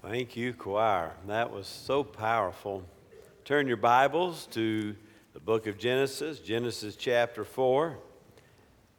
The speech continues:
Our title actually comes from the proverbial book, Rottenness to the Bones.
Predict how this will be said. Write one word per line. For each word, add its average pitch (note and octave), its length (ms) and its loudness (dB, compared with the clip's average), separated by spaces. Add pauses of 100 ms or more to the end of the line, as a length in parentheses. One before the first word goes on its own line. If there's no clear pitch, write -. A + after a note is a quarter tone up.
(540)
Our F#2+ 120 -2
title C#3 480 8
actually A#2+ 300 4
comes C3+ 520 4
from B2 400 4
the A2+ 80 0
proverbial A#2 760 2
book, A#2+ 520 4 (800)
Rottenness D#3 960 4
to E3+ 180 -2
the D3+ 80 -2
Bones. F#2+ 1120 2